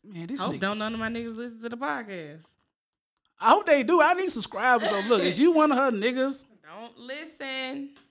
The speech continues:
Speaker 1: come on, subscribe. So like, so right now, so let's put it like this. So you support the tricking,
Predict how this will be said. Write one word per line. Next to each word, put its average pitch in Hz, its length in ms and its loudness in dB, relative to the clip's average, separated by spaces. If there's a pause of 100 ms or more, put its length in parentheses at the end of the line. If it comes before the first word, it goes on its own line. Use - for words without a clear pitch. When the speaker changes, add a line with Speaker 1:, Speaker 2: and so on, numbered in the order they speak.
(160)
Speaker 1:
come 247 200 -2
on, 247 240 -4
subscribe. 233 720 -8 (600)
So 180 180 -6
like, 165 240 -6
so 160 200 -6
right 214 260 -2
now, 185 220 -2
so 165 160 -4
let's 190 180 -4
put 202 200 -8
it 180 60 -6
like 156 240 -6
this. 135 160 -4
So 147 180 -2
you 226 240 2
support 196 480 -2
the 156 100 -10
tricking, 156 440 -4